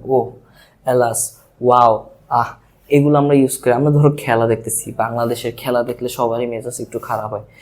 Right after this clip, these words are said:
ধরো একটা ক্যাচ ছেড়ে দিল বা একটা শট মিস করলাম, আমরা, "ইস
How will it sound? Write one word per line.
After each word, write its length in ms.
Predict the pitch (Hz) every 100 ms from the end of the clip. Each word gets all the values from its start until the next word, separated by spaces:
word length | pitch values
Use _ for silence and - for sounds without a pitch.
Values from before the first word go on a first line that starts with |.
| - _
ধরো 100 | 123
একটা 200 | 123 -
ক্যাচ 280 | 131 - 117 -
ছেড়ে 220 | 127 123
দিল 140 | 135
বা 80 | 123
একটা 140 | 120 120
শট 380 | - 127 120 127
মিস 180 | 123
করলাম, 200 | - 117
আমরা, 120 | 117 123 - - -
"ইস 460 | 160 147 - - -